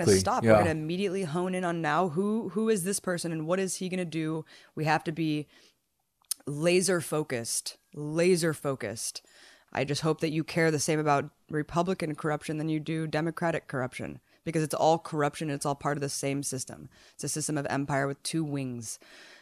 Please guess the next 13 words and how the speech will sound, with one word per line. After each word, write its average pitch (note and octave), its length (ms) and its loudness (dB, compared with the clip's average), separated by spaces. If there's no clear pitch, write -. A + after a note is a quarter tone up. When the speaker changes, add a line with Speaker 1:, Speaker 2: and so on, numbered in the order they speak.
Speaker 2:
and B2+ 160 -2
Trump's D3 320 0
not D3 160 4
gonna C#3 120 -2
change C3 340 -4
that. A#2 260 -4
He's C#3 120 -4
just C3+ 140 -4
gonna C3+ 100 -4
be C#3 100 -2
representing C3+ 560 -4
it - 80 -8
now. A2 260 -10